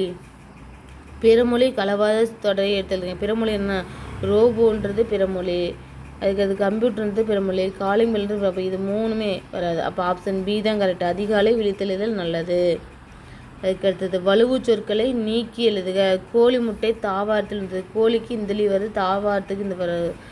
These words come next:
கோழி முட்-, இந்தலி வரும், தாழ்வாரத்தில் உருண்டது அப்படின்னு வரும். அப்ப எங்க தாவாரத்தில் இருக்கிறது?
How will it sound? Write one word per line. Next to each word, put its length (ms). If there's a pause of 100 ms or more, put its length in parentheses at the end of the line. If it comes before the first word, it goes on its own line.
(300)
கோழி 500
முட்-, 260 (180)
இந்தலி 440
வரும், 340 (600)
தாழ்வாரத்தில் 1200
உருண்டது 420
அப்படின்னு 280
வரும். 200
அப்ப 140 (100)
எங்க 180 (800)
தாவாரத்தில் 580
இருக்கிறது? 400